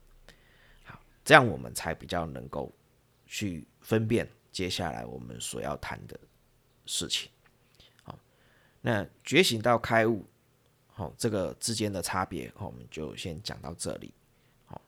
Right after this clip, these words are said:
那欢迎大家如果有兴趣，好，可以收听接下来的，好，觉醒的系列。好，当然我们不谈开悟，因为我们没有到开悟的境界，我们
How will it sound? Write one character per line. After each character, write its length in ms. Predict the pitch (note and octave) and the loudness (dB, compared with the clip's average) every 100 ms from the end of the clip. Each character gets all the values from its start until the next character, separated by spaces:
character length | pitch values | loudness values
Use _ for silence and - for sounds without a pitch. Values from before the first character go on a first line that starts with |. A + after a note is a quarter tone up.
| - _ | -20 _
那 180 | - F#2 | -4 -4
欢 280 | - G#2 F#2+ | 0 0 0
迎 140 | E2 | -4
大 180 | - F2 | -4 -4
家 240 | G2 F2 F2+ | 0 0 0
如 100 | F2 | -4
果 80 | |
有 60 | C#2 | -2
兴 220 | - G#2+ | -2 -2
趣， 300 | F#2 - F2+ - - - - - - | -2 -2 -2 -8 -20 -20 -20 -20 -12
好， 140 | - | -10
可 200 | C2 A#2 | -6 0
以 140 | G2+ D#2 | 0 0
收 320 | - - G2+ | -4 0 0
听 260 | - G2+ G2 | -2 -6 -4
接 200 | G2 G2 | -4 -2
下 240 | F#2+ D2 | 0 0
来 180 | C#2+ - | -2 -6
的， 220 | C#2+ - - _ _ | -8 -10 -14 _ _
好， 180 | - - | -20 -16
觉 200 | - F#2 | -6 -4
醒 180 | F#2 D#2 | -4 -6
的 80 | B1+ | -4
系 280 | - F2+ C#2+ | -2 -2 -4
列。 200 | E2+ - - _ - - | -8 -8 -16 _ -20 -18
好， 200 | - - - | -12 -12 -6
当 120 | - D3+ | 4 4
然 80 | |
我 60 | A2 | 4
们 100 | F2+ | 0
不 80 | G#2+ | -4
谈 180 | - E2 | -6 -6
开 200 | - E2+ | -4 -2
悟， 140 | F2 | -4
因 160 | D#2+ G#2+ | -4 -2
为 100 | F#2+ | -2
我 200 | B1+ B1+ | -2 -6
们 260 | C#2+ B1 A1+ _ _ | -8 -12 -16 _ _
没 140 | F#2+ | -8
有 80 | D#2 | -6
到 120 | D#2+ | -8
开 200 | E2 D2 | -6 -4
悟 100 | D2+ | -4
的 80 | G#1+ | -6
境 200 | G1+ C2+ | -10 -12
界， 200 | E2 - - | -10 -12 -10
我 120 | |
们 100 | F2 | -10